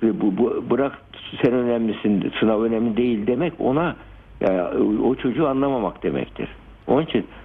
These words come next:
ona, e, böyle durumlarda sorumluluk duygusu olan çocuklar için, yüksek olanlar için. Ama çocuk sorumsuzsa, gamsızsa zaten şu andan, bundan sonra ne dersen faydası olmaz.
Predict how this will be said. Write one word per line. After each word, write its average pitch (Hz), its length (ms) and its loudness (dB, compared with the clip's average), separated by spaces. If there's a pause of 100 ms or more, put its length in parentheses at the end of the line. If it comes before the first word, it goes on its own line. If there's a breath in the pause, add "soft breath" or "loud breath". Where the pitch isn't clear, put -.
(160)
ona, 147 260 2
e, 107 400 0
böyle 120 280 0
durumlarda 123 680 0 (260 loud breath)
sorumluluk 120 440 0
duygusu 127 360 0
olan 110 200 0
çocuklar 78 480 -2
için, - 140 -4
yüksek 95 360 2
olanlar 80 420 0
için. 71 220 -6 (280 loud breath)
Ama 110 180 2
çocuk 113 300 0
sorumsuzsa, 120 680 0
gamsızsa 104 720 -2 (360 loud breath)
zaten 110 420 0 (120)
şu 110 80 4
andan, 95 320 0 (140)
bundan 101 300 2
sonra 92 340 0
ne 95 180 0
dersen 90 320 0
faydası 90 480 -2
olmaz. 76 300 0